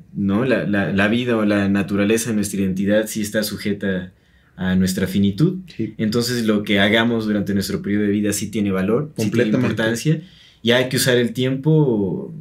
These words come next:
Speaker 1: con conciencia y, y, pues, dándole el valor que realmente tiene.
Speaker 2: Mira, si existe el tiempo, pues es valioso porque no se ti-,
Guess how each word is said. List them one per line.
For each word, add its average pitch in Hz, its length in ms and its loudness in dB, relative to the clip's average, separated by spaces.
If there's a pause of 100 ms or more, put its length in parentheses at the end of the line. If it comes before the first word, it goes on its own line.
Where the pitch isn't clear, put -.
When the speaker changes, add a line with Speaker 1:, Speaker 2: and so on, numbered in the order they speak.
(360)
Speaker 1:
con 104 220 0
conciencia 131 800 0
y, 104 120 0
y, 90 600 -2 (520)
pues, 107 140 0
dándole 123 320 2
el 104 80 2
valor 104 320 2
que 104 120 -2
realmente 95 440 0
tiene. 85 320 -4
Speaker 2:
Mira, 120 160 2
si 135 100 4
existe 170 320 4
el 180 80 4
tiempo, 220 500 2
pues 127 140 2
es 127 60 2
valioso 143 320 6
porque - 160 -4
no 117 80 -2
se 120 80 -8
ti-, 127 100 -2